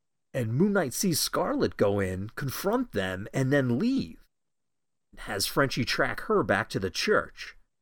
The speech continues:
So Moon Knight takes down these other two guys in the grocery store and then confronts Scarlet at the church,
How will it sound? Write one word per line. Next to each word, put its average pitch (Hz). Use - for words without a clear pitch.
So 147
Moon 151
Knight 135
takes -
down 101
these 101
other 107
two 98
guys 85
in 92
the 82
grocery 101
store 90
and 107
then 107
confronts 110
Scarlet 131
at 135
the -
church, -